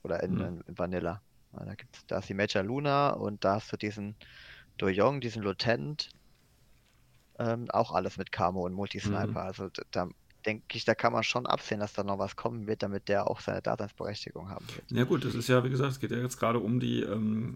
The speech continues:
Speaker 2: um den Sektor, ne? Das heißt, das Profil kann ja schon sehr ähnlich sein in Vanilla,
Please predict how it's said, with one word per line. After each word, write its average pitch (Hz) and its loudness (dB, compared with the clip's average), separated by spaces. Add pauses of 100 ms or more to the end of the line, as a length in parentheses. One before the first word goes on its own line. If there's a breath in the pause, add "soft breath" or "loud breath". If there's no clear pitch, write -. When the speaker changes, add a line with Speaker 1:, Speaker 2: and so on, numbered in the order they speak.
Speaker 2:
um 113 2
den 117 6
Sektor, 107 -2
ne? 135 -4
Das 131 -2
heißt, 120 -2
das 113 -4
Profil 101 -2
kann 107 4
ja 117 4
schon 117 4
sehr 120 2
ähnlich 127 4
sein 120 6
in 117 6
Vanilla, 131 4